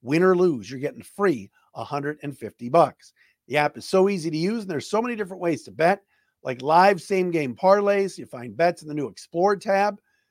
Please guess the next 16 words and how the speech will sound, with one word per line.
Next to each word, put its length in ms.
Make 140
a 40
parlay 400
in 60
the 60
Parlay 400
Hub, 200
the 60
best 240
way 100
to 80
find 280
popular 400
parlays 560
and 160
more. 240